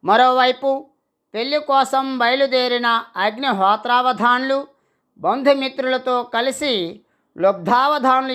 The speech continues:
ఇంటికి చేరుకుంటాడు. అదే సమయంలో పెళ్లికి వస్తున్న బంధుజనం నుంచి బుచ్చెమ్మను తీసుకుని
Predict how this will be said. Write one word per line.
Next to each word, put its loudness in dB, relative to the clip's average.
ఇంటికి -8
చేరుకుంటాడు. 0
అదే -4
సమయంలో 2
పెళ్లికి -4
వస్తున్న -2
బంధుజనం 0
నుంచి -6
బుచ్చెమ్మను 0
తీసుకుని -4